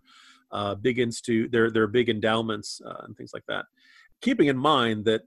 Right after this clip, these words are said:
these universities and, and, and institutions, they do employ poor people, <laughs> right? There are people who are in the service industries at the cafeterias and eateries and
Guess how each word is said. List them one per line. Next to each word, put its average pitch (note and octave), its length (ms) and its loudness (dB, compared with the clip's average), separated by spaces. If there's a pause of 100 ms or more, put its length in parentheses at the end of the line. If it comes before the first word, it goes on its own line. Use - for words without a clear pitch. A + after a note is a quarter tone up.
(140)
these E3 200 0
universities D3 580 2
and, A#2+ 80 -2
and, A#2 320 -6
and B2 120 -6
institutions, B2 560 -8
they F#3 160 6
do G3 180 6
employ B2 380 4
poor A2+ 280 0
people, - 260 -14 (180)
<laughs> - 220 -8
right? F3+ 180 6
There E3 200 6
are G3 60 8
people E3 320 2
who D3 80 6
are C#3 140 8
in A#2+ 40 0
the A#2+ 60 -6
service C3+ 340 2
industries A#2+ 460 -2
at A2 120 -6
the A2 100 -6 (120)
cafeterias B2 760 0
and G2+ 180 -6 (420)
eateries B2+ 640 4
and G#2 240 -6